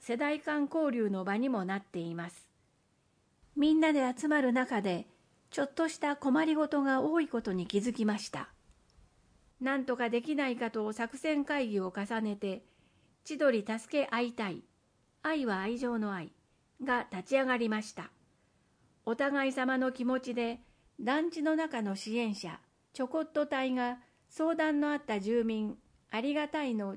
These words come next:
自宅を訪問し、お互いに気兼ねなく頼める料金で、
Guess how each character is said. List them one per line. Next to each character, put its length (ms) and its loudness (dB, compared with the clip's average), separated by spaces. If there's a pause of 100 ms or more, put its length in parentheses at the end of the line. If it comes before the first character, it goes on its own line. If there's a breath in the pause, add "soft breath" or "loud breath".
自 140 -12
宅 380 0
を 100 2
訪 200 4
問 260 0
し、 300 -6 (520 soft breath)
お 100 -2
互 360 2
い 20 2
に 180 2
気 140 -6
兼 140 0
ね 120 2
な 140 -2
く 180 -4
頼 260 0
め 120 4
る 140 2
料 220 6
金 260 -4
で、 220 -6